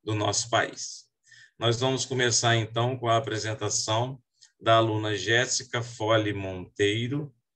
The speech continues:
Ela é orientada pelo professor Luzinério Presotti e você inicia o seu trabalho a partir de agora. Jéssica, fiquem à vontade, é, aproveite bastante o seu tempo.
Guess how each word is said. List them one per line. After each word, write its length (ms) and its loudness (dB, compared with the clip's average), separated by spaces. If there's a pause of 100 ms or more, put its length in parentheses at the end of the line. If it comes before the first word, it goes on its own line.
(400)
Ela 300 2
é 140 4
orientada 760 0
pelo 300 -4
professor 760 -2
Luzinério 760 0
Presotti 840 -4 (560)
e 380 0 (260)
você 440 0
inicia 840 0
o 60 -8
seu 280 -2
trabalho 680 0 (400)
a 60 -2
partir 460 -4
de 120 2
agora. 460 2
Jéssica, 440 -4
fiquem 380 -6
à 60 0
vontade, 880 0 (360)
é, 140 2
aproveite 600 -2
bastante 500 -2
o 40 -10
seu 240 -4
tempo. 260 -16